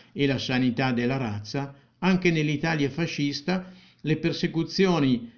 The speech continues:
degli omosessuali erano giustificate con il medesimo principio. Non si sa con precisione quante siano state le persone condannate. Dai documenti dell'Archivio Centrale dello Stato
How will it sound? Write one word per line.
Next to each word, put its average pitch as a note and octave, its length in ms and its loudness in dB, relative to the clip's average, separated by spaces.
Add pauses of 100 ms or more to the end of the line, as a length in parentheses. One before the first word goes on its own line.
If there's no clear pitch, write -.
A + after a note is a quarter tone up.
degli D#3 240 4
omosessuali D#3+ 920 2
erano D3+ 260 0
giustificate D#3 840 0
con D3+ 180 0
il C3+ 80 4
medesimo A#2 580 4
principio. G#2+ 760 -6 (960)
Non D#3 260 2
si E3 180 0
sa C3 560 2 (160)
con C#3 220 2
precisione C#3 840 2
quante C#3 500 2
siano C3+ 400 0
state C3+ 480 0
le B2+ 120 2
persone B2 560 0
condannate. A2+ 1000 0 (340)
Dai C#3 200 4
documenti F3 600 2
dell'Archivio C#3+ 720 2
Centrale C#3 680 2
dello B2+ 280 2
Stato A#2 640 -4